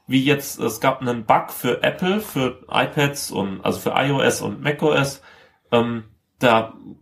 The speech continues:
wurde das, äh, das ganze S S L komplett ausgesch-, also ausgehebelt und, ähm, du hast gedacht, du würdest sicher surfen und, ähm, dann, äh,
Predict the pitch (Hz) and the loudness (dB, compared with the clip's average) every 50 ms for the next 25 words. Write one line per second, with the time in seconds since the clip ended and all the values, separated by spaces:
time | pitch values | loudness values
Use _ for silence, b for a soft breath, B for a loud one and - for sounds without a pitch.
0 | _ - 139 127 127 - 127 131 131 - 139 139 135 - - - - 120 117 117 | _ -12 -10 -6 -2 0 0 2 2 2 2 2 2 0 -2 0 4 4 4 4
1 | 110 113 110 - - 120 117 113 - - - 117 - 117 110 107 110 113 113 117 | 2 0 -6 -4 -4 -4 -4 -2 -4 -2 -2 0 0 0 0 0 2 4 4 4
2 | 147 143 143 - 143 131 - - - - - - 113 - - - - - - - | 4 2 2 0 0 2 2 2 2 2 0 0 0 0 -2 -6 -8 -10 -10 -10
3 | - - - - 104 107 101 98 98 B B B B B B B B 110 117 113 | -12 -10 -8 -6 -4 -2 -2 -4 -4 B B B B B B B B 4 4 4
4 | 113 - 120 107 113 113 120 120 156 175 180 - - 131 131 131 - - - - | 4 2 2 4 4 4 6 6 4 2 2 0 -2 -2 -2 -4 -6 -4 0 0
5 | 131 127 127 131 131 b b b b b b b - - _ - - - 120 120 | 0 2 0 -4 -8 b b b b b b b -20 -20 _ -10 -4 -2 0 0
6 | 135 139 - - 131 113 139 139 135 - 135 120 123 135 - 113 110 - - 143 | 0 -2 0 0 0 2 2 2 2 0 -2 -2 0 0 0 0 -2 0 0 0
7 | 139 - 123 110 - - 110 104 - - - 170 175 165 - 127 127 127 127 - | 2 2 2 0 2 2 2 2 2 2 0 -2 -2 -2 -2 -2 -4 -4 -6 -6
8 | - - 120 123 127 127 117 b b b b b b - 123 120 120 123 127 131 | -4 0 0 0 0 -2 -6 b b b b b b 2 4 4 4 2 -2 -2
9 | - - 127 123 123 120 123 120 110 | 0 4 4 6 6 6 4 2 -2